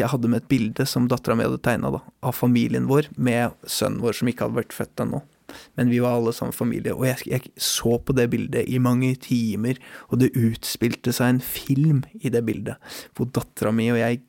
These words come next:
glei fra hverandre, og jeg så tårer som trillet fra, og, og, og jeg var så desperat. «Nei, kom tilbake», ikke sant? Prøvde å ta tak i og, og dra inn igjen.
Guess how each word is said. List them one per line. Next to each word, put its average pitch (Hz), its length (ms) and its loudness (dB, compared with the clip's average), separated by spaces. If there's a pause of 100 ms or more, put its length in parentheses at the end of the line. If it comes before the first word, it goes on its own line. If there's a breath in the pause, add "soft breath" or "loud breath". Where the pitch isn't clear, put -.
glei 127 520 0
fra - 360 0
hverandre, 117 500 2 (580 loud breath)
og 135 160 -2
jeg 123 80 2
så 123 180 2 (100)
tårer 123 580 4
som 135 180 0
trillet 127 600 2
fra, 127 200 2 (100)
og, 120 160 -2 (100)
og, - 220 -16 (480 loud breath)
og 135 100 2
jeg 120 140 2
var 113 120 2
så - 120 0
desperat. 139 680 2
«Nei, 180 200 2
kom 185 280 -2
tilbake», 190 540 0
ikke 185 140 0
sant? 175 120 0
Prøvde 160 320 0
å 151 80 -4
ta 151 120 -2
tak 143 440 -4
i 139 80 2
og, 139 240 0
og 139 80 -4
dra 131 300 2
inn 123 260 2
igjen. 147 220 4